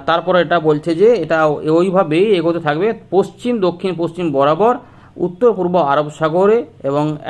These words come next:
away from ইন্ডিয়া, ইন্ডিয়ার উপকূল থেকে আরও দূরে সরে যাবে তার পরবর্তী দুদিনের মধ্যে, অর্থাৎ ঘূর্ণিঝড় আসনা তৈরি হয়ে যাবে বলছে আবহাওয়া দপ্তর।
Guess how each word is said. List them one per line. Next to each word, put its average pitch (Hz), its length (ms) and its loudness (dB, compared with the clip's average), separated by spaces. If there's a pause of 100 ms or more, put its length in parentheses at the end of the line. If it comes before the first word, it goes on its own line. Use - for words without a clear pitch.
away 160 340 0
from 160 240 0
ইন্ডিয়া, 160 360 0
ইন্ডিয়ার 143 400 -2
উপকূল 156 360 -2
থেকে 165 180 -4
আরও 147 140 -2
দূরে 147 200 -2
সরে 160 220 -2
যাবে 180 160 -2
তার 165 100 0
পরবর্তী 139 380 -6
দুদিনের 160 320 0
মধ্যে, 190 340 0
অর্থাৎ 156 340 0
ঘূর্ণিঝড় 147 800 0
আসনা 147 540 -2 (580)
তৈরি 190 280 4
হয়ে 170 220 2
যাবে 151 260 2
বলছে 135 480 0
আবহাওয়া 131 380 0
দপ্তর। 127 420 0